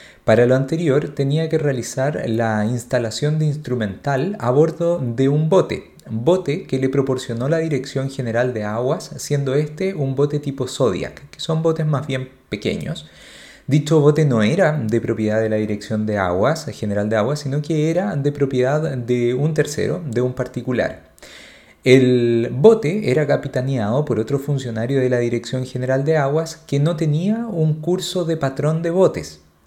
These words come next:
Ninguno de los tripulantes del bote, que eran el funcionario y el capitán,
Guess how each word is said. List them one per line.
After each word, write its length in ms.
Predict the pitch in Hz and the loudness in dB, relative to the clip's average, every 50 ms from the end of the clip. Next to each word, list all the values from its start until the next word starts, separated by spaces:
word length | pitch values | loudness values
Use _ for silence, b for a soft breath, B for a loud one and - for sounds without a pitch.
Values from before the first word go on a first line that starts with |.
| B B B B B B B B B B B - | B B B B B B B B B B B 2
Ninguno 340 | 131 147 156 156 175 202 240 | 4 6 6 6 4 4 4
de 120 | 247 226 208 | 2 2 0
los 140 | 202 - - | 0 -2 -2
tripulantes 800 | - 160 156 160 147 131 139 135 135 143 - 170 160 156 - 123 117 113 | -4 -4 -2 0 2 2 2 2 0 -2 -4 -6 -6 -6 -6 -6 -2 0
del 140 | 123 120 | 0 0
bote, 440 | 113 104 101 98 98 - 147 185 196 | 0 0 0 0 0 0 -4 -6 -6
que 300 | - - 117 104 98 101 | -6 -4 -2 0 0 0
eran 400 | 101 113 127 135 151 156 - - - _ _ _ _ _ _ _ _ - - _ _ _ | 0 0 0 0 -2 -6 -8 -14 -20 _ _ _ _ _ _ _ _ -20 -20 _ _ _
el 160 | - 131 123 | -4 -2 -2
funcionario 640 | - - 120 113 - - 95 101 110 113 113 123 127 | -2 -4 -4 -4 -4 -2 -2 0 0 0 0 -2 -2
y 100 | 117 110 | -2 -2
el 140 | 120 120 - | -4 -4 -4
capitán, 680 | - 135 - 156 147 135 107 113 139 147 151 B B | -4 -4 -4 -2 0 0 0 0 0 -2 -4 B B